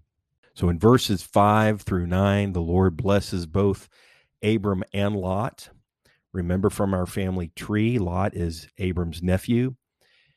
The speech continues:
Abram's brother, as we've already discussed, Haran, died,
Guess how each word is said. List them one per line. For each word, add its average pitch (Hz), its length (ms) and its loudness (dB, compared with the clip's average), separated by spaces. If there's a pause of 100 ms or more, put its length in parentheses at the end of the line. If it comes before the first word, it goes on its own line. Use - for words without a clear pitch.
(260)
Abram's 87 480 0
brother, 92 440 2
as 92 160 -2
we've 87 180 -12
already 85 340 -2
discussed, 98 720 -4
Haran, 90 640 -4
died, 95 560 -4